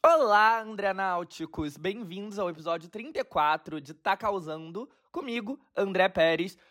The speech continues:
voltando depois de um intervalo, porque, né, a vida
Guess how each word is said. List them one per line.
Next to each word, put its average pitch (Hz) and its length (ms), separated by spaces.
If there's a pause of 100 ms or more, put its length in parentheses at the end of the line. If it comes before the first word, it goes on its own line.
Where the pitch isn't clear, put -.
(120)
voltando 262 800
depois 240 400
de 233 40
um 240 60
intervalo, 165 920
porque, 285 680 (320)
né, 269 320 (180)
a 220 160
vida 175 460